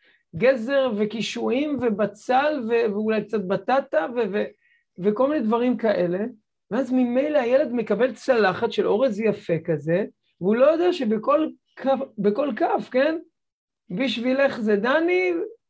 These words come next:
בשבילך, אה, בשבילו זה דני ובשבילי חלב, כן? בשבילו זה אורז ובשבילי זה ירקות. הוא מקבל בפנים, בתוך הכף, גם איזה ארבעים אחוז ירקות בלי לשים לב, דרך האורז. צריך לשים לב לכל העניינים, לא משנה מה, אתם עושים לילד קוסקוס,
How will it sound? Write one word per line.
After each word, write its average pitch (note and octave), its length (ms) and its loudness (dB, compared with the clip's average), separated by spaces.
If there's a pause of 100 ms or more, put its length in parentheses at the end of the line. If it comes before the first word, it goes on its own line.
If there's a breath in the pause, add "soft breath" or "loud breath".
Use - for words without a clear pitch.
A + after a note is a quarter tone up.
(200)
בשבילך, B3 640 0
אה, A3+ 140 -2
בשבילו A#3+ 420 0
זה A#3 120 2
דני D#4 300 0
ובשבילי C4+ 560 -2
חלב, A3+ 420 2 (100)
כן? C4 220 -2
בשבילו A#3+ 400 -2
זה G3+ 160 0
אורז D4 480 0 (380)
ובשבילי C4 500 -2
זה C#4 100 -2
ירקות. B3+ 540 0 (320)
הוא A3 120 -2
מקבל C4+ 400 2 (120)
בפנים, E4 440 -2
בתוך D4 320 0
הכף, E4 460 2
גם D#4+ 280 -2 (340)
איזה A3+ 200 2
ארבעים C#4 320 0
אחוז C#4+ 280 0
ירקות C#4 380 0
בלי D4 240 0
לשים C4+ 420 -2
לב, A#3+ 180 0
דרך A3+ 480 -2
האורז. F#3+ 520 -2 (380 soft breath)
צריך B3+ 140 -4
לשים C4 300 -2
לב C#4 160 0
לכל C4+ 340 -2
העניינים, C#4+ 240 -2
לא C4+ 100 -2
משנה D#4+ 240 -6
מה, D#4 120 -2
אתם A3+ 140 -4
עושים B3 260 -6
לילד C#4 240 -4
קוסקוס, D4+ 640 -8